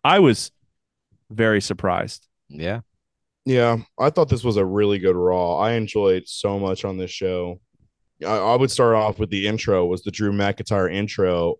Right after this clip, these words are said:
Speaker 3: and
Speaker 2: Yeah.
Speaker 3: C M Punk comes out, and they just, they start throwing haymakers of comments back and forth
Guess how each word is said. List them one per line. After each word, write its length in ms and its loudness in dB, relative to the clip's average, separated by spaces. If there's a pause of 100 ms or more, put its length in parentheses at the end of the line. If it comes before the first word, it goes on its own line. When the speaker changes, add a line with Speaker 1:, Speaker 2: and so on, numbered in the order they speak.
(140)
Speaker 3:
and 240 -4
Speaker 2:
Yeah. 140 0
Speaker 3:
C 80 -2
M 100 -2
Punk 220 -2
comes 240 -2
out, 280 2
and 160 -6
they 140 2
just, 360 -2 (680)
they 160 4
start 240 2
throwing 260 4
haymakers 1400 0 (600)
of 200 2
comments 420 -2
back 260 -2
and 100 -4
forth 380 -2